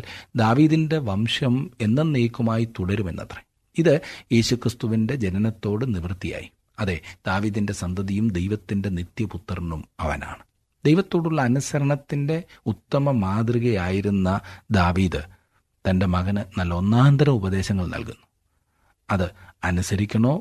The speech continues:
വേണ്ടായോ എന്നുള്ളത് ശലോമോൻ്റെ തീരുമാനം പോലെ ഇരിക്കും. നമ്മോടും ദൈവത്തിന് പറയുവാനുള്ളത് ഇത് തന്നെയാണ്. അനുസരിക്കുമെങ്കിൽ അനുഗ്രഹം നിശ്ചയമാണ്. നമ്മുടെ ജീവിതത്തിൻ്റെയും പ്രവർത്തനങ്ങളുടെയും കേന്ദ്രം ദൈവമായിരിക്കണം. തൻ്റെ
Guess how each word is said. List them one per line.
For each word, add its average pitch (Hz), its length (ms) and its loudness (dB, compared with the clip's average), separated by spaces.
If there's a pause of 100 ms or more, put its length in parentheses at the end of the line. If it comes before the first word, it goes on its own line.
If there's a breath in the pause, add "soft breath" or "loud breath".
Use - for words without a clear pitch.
വേണ്ടായോ 113 640 4
എന്നുള്ളത് 151 360 2
ശലോമോൻ്റെ 165 480 4
തീരുമാനം 165 420 6
പോലെ 170 160 6
ഇരിക്കും. 170 320 2 (320)
നമ്മോടും 107 380 6
ദൈവത്തിന് 101 320 2
പറയുവാനുള്ളത് 92 640 0
ഇത് 92 160 0
തന്നെയാണ്. 90 520 0
അനുസരിക്കുമെങ്കിൽ 113 840 0
അനുഗ്രഹം 92 500 -4
നിശ്ചയമാണ്. 85 520 -8 (420)
നമ്മുടെ 160 220 4
ജീവിതത്തിൻ്റെയും 123 800 0
പ്രവർത്തനങ്ങളുടെയും 110 880 0
കേന്ദ്രം 101 560 -2 (460)
ദൈവമായിരിക്കണം. - 800 -4 (340)
തൻ്റെ 95 300 0